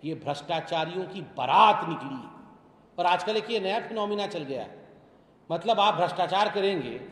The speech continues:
मोटा माल कमाएंगे, जांच एजेंसी आपको जांच के लिए बुलाएगी तो बैंड बाजा बारात लेके जाएंगे।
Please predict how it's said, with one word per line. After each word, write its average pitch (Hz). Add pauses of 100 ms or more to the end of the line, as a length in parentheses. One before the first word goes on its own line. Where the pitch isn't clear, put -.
(220)
मोटा 170
माल 214
कमाएंगे, 180 (500)
जांच 247
एजेंसी 220
आपको 208
जांच 190
के 233
लिए 226
बुलाएगी 190 (440)
तो 175
बैंड 175
बाजा 185
बारात 208
लेके 220
जाएंगे। 147